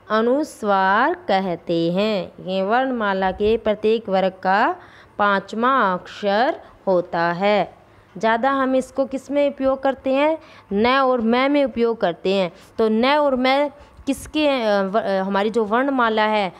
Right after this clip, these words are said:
उसका जैसे त, थ, द, ध, न, न कौन सा अक्षर हुआ? तय वर-, अ, तय वर्ग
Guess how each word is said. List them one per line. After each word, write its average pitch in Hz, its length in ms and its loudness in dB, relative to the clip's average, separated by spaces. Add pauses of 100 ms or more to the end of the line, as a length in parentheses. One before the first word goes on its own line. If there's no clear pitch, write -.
(200)
उसका 247 360 -2
जैसे 240 320 -2
त, - 420 -10 (440)
थ, - 0 - (260)
द, 214 440 2
ध, 196 40 -10 (380)
न, 202 340 0 (360)
न 233 240 0
कौन 262 260 -2
सा 285 160 0
अक्षर 277 300 -2
हुआ? 233 240 2
तय 233 320 2
वर-, 226 240 -2
अ, 190 140 -4
तय 220 240 0
वर्ग 220 240 0